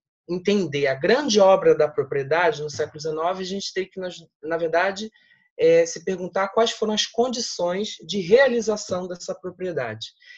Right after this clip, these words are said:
E essas condições de realização aconteceram a partir desses exerc-, de, desses direitos de propriedade que foram praticados na terra, apesar das legislações, né? E,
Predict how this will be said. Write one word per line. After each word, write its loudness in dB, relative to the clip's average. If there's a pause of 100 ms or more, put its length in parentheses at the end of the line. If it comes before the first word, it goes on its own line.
E 2
essas 0
condições -6
de -8
realização -4
aconteceram -4 (380)
a 0
partir -4
desses -8
exerc-, -6 (100)
de, -2
desses -4
direitos 4
de -10
propriedade -2
que -20
foram -6
praticados -4 (200)
na 2
terra, 4 (520)
apesar 4
das -2
legislações, -2
né? -2 (400)
E, -4